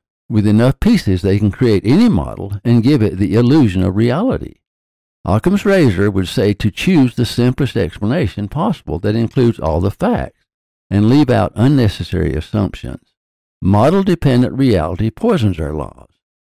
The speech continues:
our government, our politics, our behavior, our welfare system, our health system, our freedoms, our educational system,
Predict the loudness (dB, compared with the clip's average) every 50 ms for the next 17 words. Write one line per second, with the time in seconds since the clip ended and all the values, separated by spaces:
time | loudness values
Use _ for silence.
0 | _ -10 -8 -8 -8 -4 0 0 0 2 0 0 -2 -4 -6 -8 -8 -8 -8 -8
1 | -6 -4 -2 0 -2 -2 -2 -4 -4 -4 -4 -8 _ -6 -6 -6 -4 -2 -2 0
2 | 0 2 2 2 0 0 -2 -4 -4 -8 _ -10 -4 -4 -4 -2 0 0 0 0
3 | -2 -2 -2 -2 -2 -2 -2 -2 -2 -2 -2 -2 -4 -4 -4 _ _ _ _ _
4 | _ _ -4 -2 -2 0 0 0 -2 -2 -4 -6 -4 -4 -4 -4 -4 -4 -4 -2
5 | -2 -4 -4 -2 0 0 0 2 0 -2 -2 -4 -6 _ _ _ _ _ _ _
6 | _ -4 -4 -4 -4 -6 -10 _ -2 0 0 0 0 -2 -4 -4 -4 -2 -4 -4
7 | -4 -4 -4 -6 -6 -6